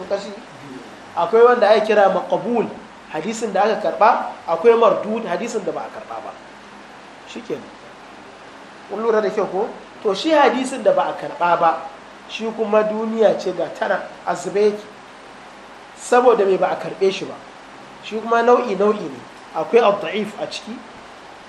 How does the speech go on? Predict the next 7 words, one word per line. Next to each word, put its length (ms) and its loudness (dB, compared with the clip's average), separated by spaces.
akwai 380 4
da'ifun 500 -4
jiddan, 400 0
nawa 140 2
kenan? 400 0
Akwai 340 6
mawdu', 460 2